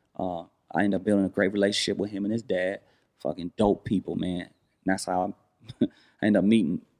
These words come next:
not meeting Nas, but, like, reconnecting with Nas through that. Um, there was a kid from London named Zernell Fontaine. And then there was, um, another chick from, like, New Zealand named Laurel.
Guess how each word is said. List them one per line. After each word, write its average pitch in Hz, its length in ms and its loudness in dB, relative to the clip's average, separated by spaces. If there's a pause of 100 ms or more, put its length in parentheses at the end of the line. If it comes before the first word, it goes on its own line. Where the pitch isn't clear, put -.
(120)
not 117 220 0
meeting 107 280 0
Nas, 107 340 0
but, 71 200 -6
like, 76 200 -6
reconnecting 87 500 -2
with 87 120 -2
Nas 87 320 -6
through 90 200 -2
that. 82 240 -4 (680)
Um, 90 480 -2
there 107 100 2
was 101 120 -2
a 98 100 -2 (180)
kid 110 240 2
from 104 180 -2
London 104 300 2
named 92 260 0
Zernell 98 460 2
Fontaine. 90 600 -4 (760)
And 95 140 -2
then 92 140 0
there 92 140 0
was, 90 320 -2
um, 90 420 -8 (100)
another 92 260 -2
chick - 280 -2
from, 90 400 -8
like, 90 200 -10 (160)
New 92 140 2
Zealand 90 420 -2
named 90 240 -4
Laurel. 90 480 0